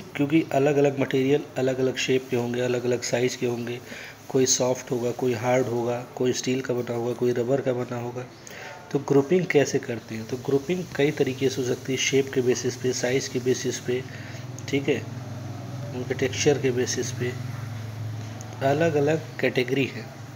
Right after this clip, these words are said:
इनको अरेंज करने की। तो अब इसी को हम बोलते हैं क्लासिफिकेशन।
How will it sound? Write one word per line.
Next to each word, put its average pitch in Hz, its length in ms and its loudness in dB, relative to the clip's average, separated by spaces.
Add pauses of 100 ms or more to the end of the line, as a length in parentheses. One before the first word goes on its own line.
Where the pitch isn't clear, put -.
(1400)
इनको 127 380 0 (1700)
अरेंज 131 360 6
करने 110 300 -2
की। - 160 -12 (200)
तो - 60 -6
अब - 320 -4 (100)
इसी 151 260 2
को 165 120 0
हम 127 180 2
बोलते 123 260 0
हैं 165 340 -2
क्लासिफिकेशन। 120 880 0